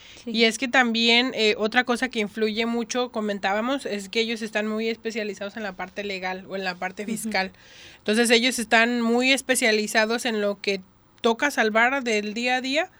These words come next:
Speaker 2: y estas cosas pasan a segundo término. Entonces, cuando ya hay que ponerles atención, resulta difícil,
Speaker 1: Sí,
Speaker 2: ¿no?
Speaker 1: como que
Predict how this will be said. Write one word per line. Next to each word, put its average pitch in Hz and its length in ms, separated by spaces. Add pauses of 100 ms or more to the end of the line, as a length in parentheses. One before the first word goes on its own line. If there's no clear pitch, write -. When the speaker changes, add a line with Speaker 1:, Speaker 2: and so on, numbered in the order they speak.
(500)
Speaker 2:
y 220 160
estas 233 280
cosas 247 320
pasan 247 340
a 233 80
segundo 233 440
término. 247 520 (600)
Entonces, 202 800
cuando 202 360
ya 190 200
hay 247 100
que 285 200
ponerles 226 500
atención, 240 680
resulta 185 480
difícil, - 420 (460)
Speaker 1:
Sí, 240 420
Speaker 2:
¿no? - 60
Speaker 1:
como 240 320
que 214 580